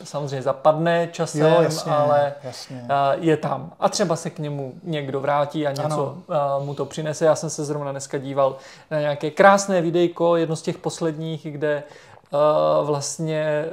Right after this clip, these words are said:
Speaker 1: eh, to je to Jardo-, Jardy Duška, takové, když nějaký dar odmítneš, čí je ten dar?
Speaker 2: Ano.
Speaker 1: Tvůj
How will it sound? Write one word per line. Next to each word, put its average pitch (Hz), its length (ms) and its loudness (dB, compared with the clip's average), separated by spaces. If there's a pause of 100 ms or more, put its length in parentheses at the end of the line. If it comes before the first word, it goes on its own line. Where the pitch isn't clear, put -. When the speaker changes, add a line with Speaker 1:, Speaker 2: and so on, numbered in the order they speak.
(340)
Speaker 1:
eh, - 40 -8
to 180 100 -6
je 165 60 -4
to 170 80 -4
Jardo-, 151 600 0
Jardy 165 480 -2
Duška, 147 340 -4
takové, 151 320 -2
když 143 200 -6
nějaký 156 540 -6
dar 147 500 -6 (240)
odmítneš, 180 800 -4
čí 190 200 -8
je 180 100 -2
ten 143 220 -10
dar? 135 360 -8 (1000)
Speaker 2:
Ano. 151 200 -4
Speaker 1:
Tvůj 202 400 2